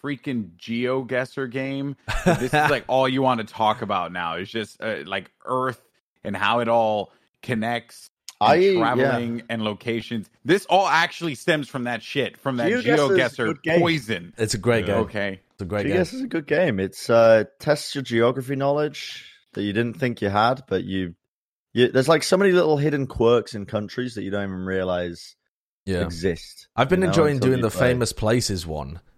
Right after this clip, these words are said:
Speaker 2: and just learning about more incredible famous places to go and visit at some point as well. There's so many
Speaker 1: Mm.
Speaker 2: dope
Speaker 4: Yeah.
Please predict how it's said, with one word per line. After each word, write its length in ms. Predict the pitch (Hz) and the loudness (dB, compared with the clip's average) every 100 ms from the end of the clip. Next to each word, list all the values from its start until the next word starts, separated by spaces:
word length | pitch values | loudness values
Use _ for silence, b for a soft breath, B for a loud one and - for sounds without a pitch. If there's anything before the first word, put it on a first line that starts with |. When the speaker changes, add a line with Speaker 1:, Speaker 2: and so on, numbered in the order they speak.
| _ | _
Speaker 2:
and 140 | 110 113 | -2 0
just 240 | 117 - | 0 -2
learning 440 | 101 107 110 107 98 | 0 2 2 0 0
about 280 | 98 98 | 0 0
more 480 | 85 90 90 95 87 - - - | -2 0 2 0 -2 -10 -20 -12
incredible 600 | 92 87 - 95 92 92 | -10 -8 -4 -2 -2 -4
famous 360 | - 98 90 - | -2 -4 -4 -4
places 400 | 98 98 92 - | -4 -4 -6 -8
to 80 | |
go 100 | 87 | -8
and 100 | 82 | -8
visit 240 | 78 78 - | -8 -8 -8
at 140 | 80 | -10
some 200 | - 80 | -10 -10
point 260 | 78 62 62 | -10 -12 -12
as 140 | 78 | -10
well. 260 | 87 87 - b b b - | -8 -8 -10 b b b -8
There's 140 | 92 | -4
so 180 | - 120 | 0 0
many 160 | 117 110 | 0 -4
Speaker 1:
Mm. 220 | 90 76 69 _ _ | -6 -8 -16 _ _
Speaker 2:
dope 380 | 107 107 92 - 95 | 0 0 0 -8 -12
Speaker 4:
Yeah. 500 | 90 87 - - | -14 -18 -20 -16